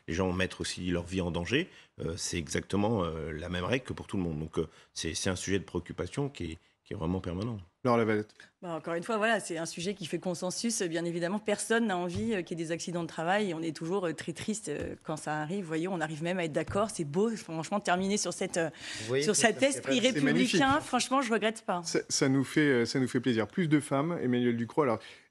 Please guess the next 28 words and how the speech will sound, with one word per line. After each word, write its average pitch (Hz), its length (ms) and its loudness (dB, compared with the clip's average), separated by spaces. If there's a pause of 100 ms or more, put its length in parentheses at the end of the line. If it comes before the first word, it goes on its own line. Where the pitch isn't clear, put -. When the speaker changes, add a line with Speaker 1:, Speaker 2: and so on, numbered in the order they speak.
Speaker 2:
euh, - 140 0
une 139 160 6
des 127 80 8
raisons, 123 240 4
c'est 123 240 -4
aussi 135 220 -2
qu'il 113 140 0
y 101 40 0
a - 20 -10 (220)
de 117 80 2
plus 127 220 0
en 127 60 4
plus 120 240 -6
de 117 120 2
femmes, 143 440 0
Speaker 4:
Qui - 120 -4
sont 117 60 0
Speaker 2:
euh, 139 120 -4
dans, 131 200 6
dans 131 200 2
des 131 100 6
métiers, 131 460 4
euh, 110 380 4
manuels. 120 420 2
Mais 131 120 2
effectivement, 131 420 0
l'augmentation 123 560 2
est 120 100 0